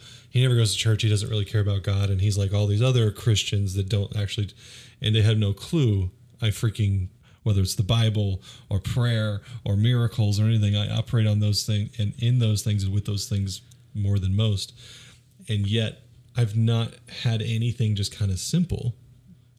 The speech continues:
to give, to hand them and say, "Yes, this is who I am, is what I believe."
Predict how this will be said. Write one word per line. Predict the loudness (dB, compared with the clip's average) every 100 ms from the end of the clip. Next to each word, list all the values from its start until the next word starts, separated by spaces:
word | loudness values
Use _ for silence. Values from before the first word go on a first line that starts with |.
| _
to | -4
give, | 0 0 0 0
to | 2
hand | 4 4 4
them | 2
and | 2
say, | 2
"Yes, | 2 0 -2
this | -2
is | 0
who | 0 2
I |
am, | 2 0
is | -2
what | 0 -2
I |
believe." | -2 -4 -6